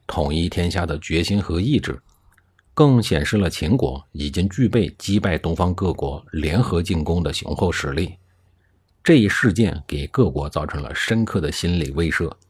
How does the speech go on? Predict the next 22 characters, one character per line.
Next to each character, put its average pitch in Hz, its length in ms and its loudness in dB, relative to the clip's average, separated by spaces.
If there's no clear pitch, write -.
意 104 400 2
义 65 60 -6
非 104 260 0
常 73 240 -2
的 73 80 -4
深 - 200 -4
远。 - 260 -8
灭 147 320 6
周 151 200 4
王 87 220 0
室 101 280 0
是 87 240 -2
一 85 140 -2
个 82 220 -4
新 117 280 2
纪 110 180 0
元 71 220 -2
的 85 100 0
真 82 180 -2
正 76 160 -2
开 73 240 -4
始， - 240 -8